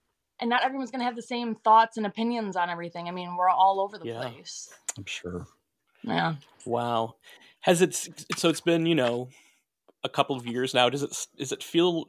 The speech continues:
Speaker 2: normal ever, or is it just weird all the time?
Speaker 1: I think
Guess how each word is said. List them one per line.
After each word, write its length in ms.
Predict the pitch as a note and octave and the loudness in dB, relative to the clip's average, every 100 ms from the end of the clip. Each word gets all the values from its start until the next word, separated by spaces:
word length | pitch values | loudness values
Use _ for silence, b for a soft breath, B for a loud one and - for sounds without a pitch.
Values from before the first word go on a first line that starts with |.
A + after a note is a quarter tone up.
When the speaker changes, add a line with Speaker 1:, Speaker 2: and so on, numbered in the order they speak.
| - | -10
Speaker 2:
normal 520 | C#3 D3 D#3+ E3+ D#3 | 2 4 4 2 4
ever, 400 | C3 D#3+ F3+ E3+ | 2 2 -2 -4
or 440 | - B2+ B2+ A#2+ A#2 | 0 4 4 4 2
is 120 | B2+ | 0
it 200 | B2 - | -6 -4
just 300 | C3 B2+ - | -2 -2 -4
weird 280 | B2 B2+ B2 | -4 -2 2
all 100 | A#2 | 0
the 80 | A2+ | 0
time? 300 | A2 G#2+ A2 - _ _ _ _ _ | -8 -8 -10 -18 _ _ _ _ _
Speaker 1:
I 80 | B3+ | 2
think 260 | A#3 F4 | 6 6